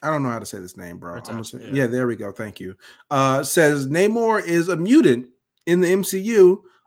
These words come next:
Speaker 1: Um, I saw someone that said that technically makes him the first mutant in the M C U. Um, but I thought Miss Marvel was technically the first mainline mutant in the M C U. Um,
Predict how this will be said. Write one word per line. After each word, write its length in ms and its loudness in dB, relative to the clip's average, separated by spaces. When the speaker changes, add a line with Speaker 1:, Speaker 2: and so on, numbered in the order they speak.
Speaker 1:
Um, 260 0
I 120 2
saw 320 2
someone 400 -4
that 100 0
said 220 -2
that 100 -2
technically 360 -4
makes 220 -6
him 140 -6
the 80 -6
first 260 -4
mutant 260 -6
in 60 -8
the 80 -8
M 120 -8
C 160 -10
U. 400 -8
Um, 280 -2
but 80 2
I 60 2
thought 180 0
Miss 160 -4
Marvel 340 -2
was 140 -4
technically 280 -4
the 100 -6
first 260 -4
mainline 540 -4
mutant 260 -4
in 80 -8
the 80 -6
M 100 -8
C 160 -10
U. 360 -6
Um, 760 -6